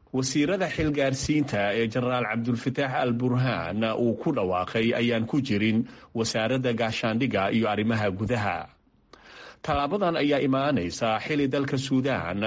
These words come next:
toddobaadyadii ugu dambeeyey ay hareeyeen banaanbaxyo rabshado wata oo ay ku geeriyoodeen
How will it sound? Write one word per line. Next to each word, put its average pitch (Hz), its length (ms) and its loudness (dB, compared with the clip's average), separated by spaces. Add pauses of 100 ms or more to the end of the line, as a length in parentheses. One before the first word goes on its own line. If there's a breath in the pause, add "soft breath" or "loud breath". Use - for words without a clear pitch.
(180)
toddobaadyadii 123 680 2
ugu 127 220 2
dambeeyey 107 720 0 (260 loud breath)
ay 117 220 0
hareeyeen 120 720 0 (260)
banaanbaxyo 110 600 -2
rabshado 120 440 -2
wata 107 440 -2 (240 loud breath)
oo 113 100 -2
ay 110 160 2
ku 139 220 0
geeriyoodeen 120 800 2